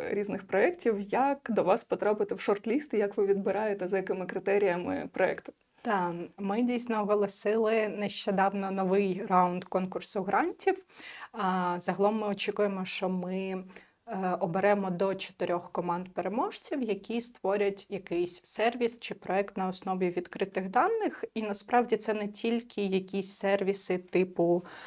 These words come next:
Speaker 2: аналітичної платформи, чат-боту тощо. А, ми...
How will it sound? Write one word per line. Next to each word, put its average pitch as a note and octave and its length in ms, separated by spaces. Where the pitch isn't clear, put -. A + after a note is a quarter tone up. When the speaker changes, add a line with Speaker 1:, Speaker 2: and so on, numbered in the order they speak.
Speaker 2:
аналітичної F3+ 840
платформи, G3+ 880
чат-боту F#3 880
тощо. C#4+ 680
А, G3 300
ми... A3+ 680